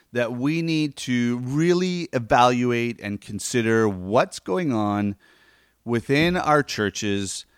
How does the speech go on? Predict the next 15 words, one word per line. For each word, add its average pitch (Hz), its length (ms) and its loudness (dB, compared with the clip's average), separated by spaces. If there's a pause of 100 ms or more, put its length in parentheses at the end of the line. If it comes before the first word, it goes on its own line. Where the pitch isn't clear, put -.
(140)
and 170 420 -2
in 151 200 -4
our 135 140 0
individual 113 560 -2
lives, 92 600 -4 (460)
and 117 300 -2
we 120 140 -2
need 123 160 -2
to 117 80 -6
go 113 300 2
before 139 380 0
the 135 100 2
Lord 101 380 0
and 92 240 -6
say, 92 600 -2